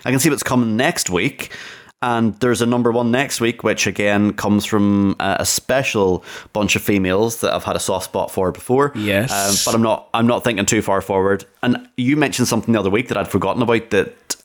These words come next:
Speaker 1: now is kind of semi stuck in my mind as a potential contender. So I don't know if you've planted a seed
Speaker 2: Mm.
Speaker 1: or
Speaker 2: Mm.
Speaker 1: whether I'll just not go there. But yeah, I don't know. It's confusing. There's so much going on. I'm still stuck with, I think, when you think back to Love Don't Cost a Thing,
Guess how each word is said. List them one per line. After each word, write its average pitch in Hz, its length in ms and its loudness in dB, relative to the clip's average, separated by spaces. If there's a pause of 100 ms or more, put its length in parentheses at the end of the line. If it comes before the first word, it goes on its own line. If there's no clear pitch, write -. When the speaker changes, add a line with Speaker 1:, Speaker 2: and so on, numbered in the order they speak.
Speaker 1:
now 110 180 2
is 101 240 2
kind 107 320 -2
of 117 100 0
semi 117 240 0
stuck 113 260 -2
in 113 60 0
my 110 80 2
mind 98 300 2
as 92 160 -2
a 95 80 -2
potential 104 400 -2
contender. 87 480 -2
So 87 280 -2 (280)
I - 60 -6
don't 123 120 0
know 135 60 2
if 127 100 -4
you've 120 120 -6
planted 104 320 -2
a - 20 0
seed 87 380 0
Speaker 2:
Mm. 170 420 0
Speaker 1:
or 90 240 0
Speaker 2:
Mm. 92 80 2
Speaker 1:
whether 87 360 0
I'll 87 140 0
just 85 300 -4
not 92 300 2
go 98 120 2
there. 87 140 4 (260)
But - 260 -4 (120)
yeah, 175 260 2
I 170 100 -2
don't 180 140 0
know. 147 140 2 (160)
It's 196 140 2
confusing. 175 400 2
There's 139 100 2
so 185 240 2
much 170 220 -2
going 151 120 2
on. 123 280 0
I'm 113 120 0
still 139 240 2
stuck 127 280 -4
with, 120 200 0
I 113 60 -2
think, 123 380 0 (560)
when 135 180 2
you 135 80 2
think 135 240 0
back 113 300 0
to 107 300 2
Love 113 180 -4
Don't 131 120 4
Cost 110 260 -2
a 104 40 -4
Thing, 98 320 0